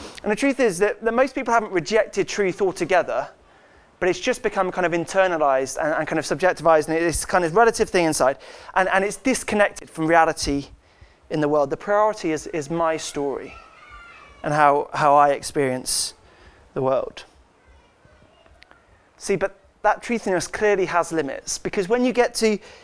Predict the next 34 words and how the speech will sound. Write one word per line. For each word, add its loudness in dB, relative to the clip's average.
someone 2
who 0
comes -2
along 0
t-, -18
to -2
say 4
something -2
so 2
abhorrent 0
and, 2
and -2
so 2
kind -2
of -4
disrespectful -2
as, -4
"The -6
Holocaust -2
never -2
happened, -4
why 4
are 2
we -2
making -4
such -6
a -14
big -4
de-, -4
you -2
know, -2
we -4
should -4
just -12